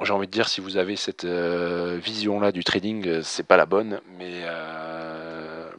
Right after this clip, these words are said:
mais bon, voilà. Donc ça correspond quand même à un profil psychologique, euh, particulier, et, euh, pas à tout le monde, d'accord ? Donc globalement, en scalping, on va, on va chercher des setups. Pour ça, moi, j'utilise un chart une minute.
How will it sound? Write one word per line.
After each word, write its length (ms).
mais 140
bon, 120
voilà. 220
Donc 160
ça 100
correspond 360
quand 140
même 140
à 40
un 60
profil 560
psychologique, 680
euh, 340
particulier, 600
et, 200
euh, 200
pas 160
à 60
tout 140
le 40
monde, 240
d'accord ? 400
Donc 120
globalement, 340
en 40
scalping, 380
on 100
va, 760
on 80
va 440
chercher 300
des 120
setups. 520
Pour 180
ça, 140
moi, 160
j'utilise 400
un 100
chart 320
une 140
minute. 400